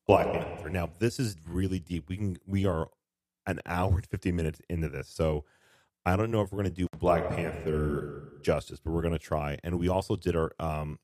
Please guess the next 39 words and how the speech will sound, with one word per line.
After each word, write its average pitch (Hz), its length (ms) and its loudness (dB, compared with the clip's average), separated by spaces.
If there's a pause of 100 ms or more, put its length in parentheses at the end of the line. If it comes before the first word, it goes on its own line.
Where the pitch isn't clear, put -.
I - 40 0
don't 123 100 4
think 131 100 2
we've, 87 180 -2 (120)
I 95 60 0
think, 107 200 -2
I'm 101 60 -6
pretty 135 180 0
sure - 140 -2
everyone 85 380 0
who 82 420 -2 (240)
has 78 160 -14
heard 87 120 -2
this 73 100 -12
podcast 71 540 -4 (360)
hears 90 300 0
our 82 120 0
other 98 180 2
one, 78 360 -2 (200)
Catching - 280 -4
Foxes. 82 580 -2
So 78 560 0
we 90 120 0
did 90 160 2
a 87 40 0
great 87 380 0
review 78 340 -2
on 76 140 -4
Black 78 260 -2
Panther 71 520 -4
in 76 100 -2
an 76 140 -4
episode 78 340 -4
a 76 40 0
while 69 260 0
ago. 64 360 -6 (600)
I 98 60 2
don't 90 100 0
know. 76 160 -6